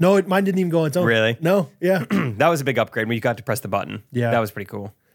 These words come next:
Speaker 1: Cable. I didn't have, I, like, I thought, I don't know if I thought that was a rich person thing,
Speaker 2: Mm-hmm.
Speaker 1: but I thought, like, we were not as good as people 'cause
Speaker 2: We'll
Speaker 1: we
Speaker 2: never
Speaker 1: didn't
Speaker 2: get
Speaker 1: have
Speaker 2: that.
Speaker 1: it. But,
Speaker 2: Yeah. It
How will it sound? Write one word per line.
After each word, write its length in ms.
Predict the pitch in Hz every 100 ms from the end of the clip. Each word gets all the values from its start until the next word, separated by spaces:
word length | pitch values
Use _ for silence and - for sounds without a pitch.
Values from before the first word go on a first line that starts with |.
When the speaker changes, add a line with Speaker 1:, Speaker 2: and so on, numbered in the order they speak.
| _ _ _ _ _ _ _ -
Speaker 1:
Cable. 480 | 160 165 196 196 -
I 100 | 151
didn't 140 | 180 190
have, 160 | 160 - -
I, 120 | 185 185
like, 220 | 160 131
I 100 | 156
thought, 260 | 175 160 -
I 80 | 202
don't 120 | 277
know 60 | 233
if 100 | 185
I 100 | 180
thought 180 | 175
that 60 | 165
was 100 | 143
a 40 |
rich 240 | 127 139 -
person 380 | 160 156 165 131
thing, 160 | 120
Speaker 2:
Mm-hmm. 60 | 117
Speaker 1:
but 100 | 143
I 80 | 143
thought, 260 | 156 165
like, 260 | 151 135 - _ _ _ -
we 180 | 147 151
were 300 | 139 139 147
not 220 | 147 143
as 100 | 139 117
good 120 | 131
as 100 | 131
people 380 | 156 139 151 151
'cause 80 | -
Speaker 2:
We'll 80 | 147
Speaker 1:
we 20 | 135
Speaker 2:
never 140 | 107
Speaker 1:
didn't 80 | 127
Speaker 2:
get 60 | 131
Speaker 1:
have 80 | 110
Speaker 2:
that. 200 | 95 98
Speaker 1:
it. 40 | _ _ _ _ _ -
But, 140 | 139
Speaker 2:
Yeah. 160 | 110
It 60 | 92